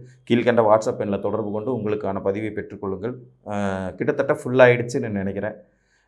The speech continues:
பேசி உங்களுக்கான பதிவை பெற்றுக்கொள்ளுங்கள். இது ஒரு உயர்நிலை புரிதல். சண்டே, சண்டே கிளாஸஸ் இருக்கும். சரிங்களா?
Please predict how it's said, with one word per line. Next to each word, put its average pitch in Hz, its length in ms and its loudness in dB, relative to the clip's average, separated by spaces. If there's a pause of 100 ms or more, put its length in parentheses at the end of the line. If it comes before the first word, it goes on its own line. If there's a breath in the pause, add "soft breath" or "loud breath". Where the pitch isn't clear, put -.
(280)
பேசி 139 340 10
உங்களுக்கான 120 520 2
பதிவை 104 300 -2
பெற்றுக்கொள்ளுங்கள். 110 580 -2
இது 120 100 2
ஒரு 101 140 2
உயர்நிலை 127 480 4
புரிதல். 78 360 -8 (320)
சண்டே, 123 280 6
சண்டே 143 260 -2
கிளாஸஸ் 92 440 0
இருக்கும். - 260 -20 (120)
சரிங்களா? 120 340 -4